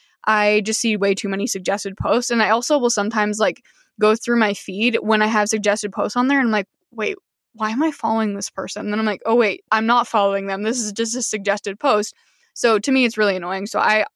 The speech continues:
every single time my suggested posts hit that thirty day, like, time frame or whatever, and I start to see suggested posts again, I just go in and I immediately mute them.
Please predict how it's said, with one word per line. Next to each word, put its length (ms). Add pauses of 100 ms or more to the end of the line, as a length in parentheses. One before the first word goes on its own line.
every 260
single 260
time 260
my 120
suggested 560
posts 460
hit 200
that 200 (300)
thirty 300
day, 380 (180)
like, 220
time 320
frame 300
or 80
whatever, 440 (360)
and 220
I 60
start 260
to 80
see 300
suggested 540
posts 300
again, 260
I 120
just 220
go 160
in 160
and 120
I 200 (220)
immediately 560
mute 240
them. 300